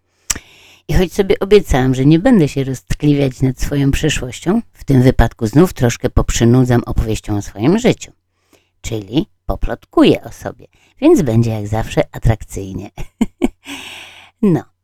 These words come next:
to lecimy. Moje dawne życie generalnie było bardzo ustabilizowane przez wiele lat. Dom, praca, rodzina, dom, praca, rodzina.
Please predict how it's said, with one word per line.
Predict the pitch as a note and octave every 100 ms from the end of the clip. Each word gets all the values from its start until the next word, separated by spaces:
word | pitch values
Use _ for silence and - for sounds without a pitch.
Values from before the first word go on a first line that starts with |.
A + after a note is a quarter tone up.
| _ _ _ _ - -
to | -
lecimy. | B3 - D#3+ A2 G2+ - _ _ _ _ _ _ _ - -
Moje | D3 D3 C3+
dawne | B2+ D#3 D3+ C3+
życie | B2 - D3
generalnie | D#3 D3+ C#3+ C#3+ C#3+ C3+ C3
było | C3 A#2+ -
bardzo | - A#3 - -
ustabilizowane | - D#3 - A#2+ A#2+ A#2 A#2 A#2 G#2+ A2+ C3 C3+ - _
przez | - G#2+ G#2+
wiele | A2 A2 A2+ A2+ _ B2+
lat. | A#2+ G#2 F#2 _ _ _ _ _ _ _ _ _ _ _ _
Dom, | A#2 A2+ A2+ _ -
praca, | A2 A2 B2 A2+
rodzina, | - C3 B2 A#2 A#2 A#2 A#2
dom, | A#2 A2+
praca, | - A2+ - A#2+
rodzina. | A#2 A#2 A2+ A2+ A2